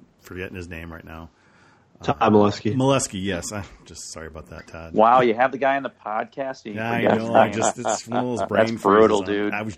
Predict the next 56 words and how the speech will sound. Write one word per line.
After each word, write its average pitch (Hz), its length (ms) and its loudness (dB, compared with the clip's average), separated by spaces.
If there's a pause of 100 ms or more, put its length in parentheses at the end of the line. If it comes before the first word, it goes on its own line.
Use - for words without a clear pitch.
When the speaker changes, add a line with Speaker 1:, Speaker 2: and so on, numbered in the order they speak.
(140)
Speaker 1:
just 143 320 -4
looking 123 260 -4
at 147 140 4
his - 120 -4
Speaker 3:
<laughs> - 100 -12
Speaker 1:
tweets, 123 520 0
too, 110 260 -8
and 98 100 -10
I 95 40 -10
just 98 260 -8
forgot 104 360 -10
his 101 180 -10
name. - 680 -12
<laughs> - 40 -20 (520)
But, 135 160 -2
you 139 120 2
know, 131 80 0
he's 175 180 0
been 139 140 -6
saying, 175 180 -4
you 123 80 -2
know, 95 140 -6
how, 95 280 -10
you - 60 -16
know, 98 160 -12 (720)
the, 90 240 -12
you 90 60 -18
know, 85 60 -16 (120)
sweeps 120 260 -2
this 95 160 -10
year 85 220 -10
are 85 120 -8
way 92 280 -6
down. 90 480 -10 (580)
Um, 78 420 -18
and, 87 240 -18
and 90 120 -16 (180)
it 87 140 -8
is 107 180 -4 (240)
a 87 60 -16
very 80 340 -10
competitive 76 480 -14
league 73 240 -16
this 73 180 -20
year. - 140 -20
So, - 240 -20 (520)
well, 113 120 0
we've 135 160 4
got 190 140 0
a 131 40 -2
bunch 139 220 6
Speaker 2:
Well, 156 80 8
and 147 100 4
Speaker 1:
more. 135 160 -6 (160)
Go 117 120 0
ahead. 139 260 -2